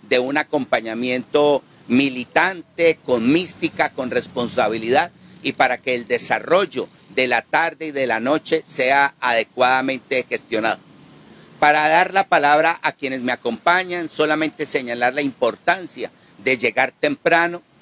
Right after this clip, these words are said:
de llegar en buenas condiciones, hidratados, alimentados, de entender que, eh, como cuando se congrega tal cantidad de población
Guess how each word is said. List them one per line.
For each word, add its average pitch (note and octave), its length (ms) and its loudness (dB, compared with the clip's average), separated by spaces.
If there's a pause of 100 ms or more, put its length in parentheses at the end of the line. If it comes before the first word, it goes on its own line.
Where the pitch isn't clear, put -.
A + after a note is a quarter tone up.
(280)
de C3 140 0
llegar B2+ 280 0
en C3+ 160 -4
buenas D3 400 0
condiciones, D3 880 -2
hidratados, C3 840 0
alimentados, C3+ 880 -2 (340)
de C#3 160 2
entender B2+ 540 -2
que, D3+ 420 2 (200)
eh, B2+ 200 2 (100)
como C3 340 0
cuando C3 380 2
se B2+ 200 -2
congrega C3 560 -2
tal D#3+ 320 -2
cantidad B2+ 480 0
de C3+ 80 2
población B2+ 760 0